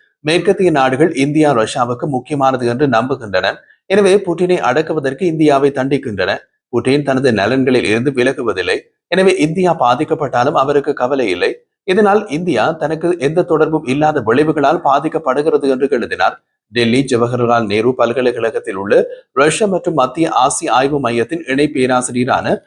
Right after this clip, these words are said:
ராஜன்குமார் கூறிய போது, "ஏதோ ஒரு பக்கத்தை தேர்ந்தெடுக்க வேண்டிய அழுத்தம் இந்தியாவின் மீது அதிகரித்து வருகிறது" என்றார்.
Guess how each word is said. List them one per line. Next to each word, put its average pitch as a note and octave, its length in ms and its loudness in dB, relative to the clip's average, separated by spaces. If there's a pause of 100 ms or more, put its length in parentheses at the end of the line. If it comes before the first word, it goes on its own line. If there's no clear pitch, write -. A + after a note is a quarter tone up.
(200)
ராஜன்குமார் E3+ 680 0
கூறிய C3+ 320 -2
போது, B2 300 0
"ஏதோ D3+ 260 2
ஒரு E3 180 0
பக்கத்தை C#3 440 -4
தேர்ந்தெடுக்க B2 500 -4
வேண்டிய B2 280 0
அழுத்தம் A#2+ 380 -2
இந்தியாவின் C#3+ 440 0
மீது A#2+ 280 -6
அதிகரித்து D#3 520 -2
வருகிறது" B2+ 480 0
என்றார். F#2+ 420 0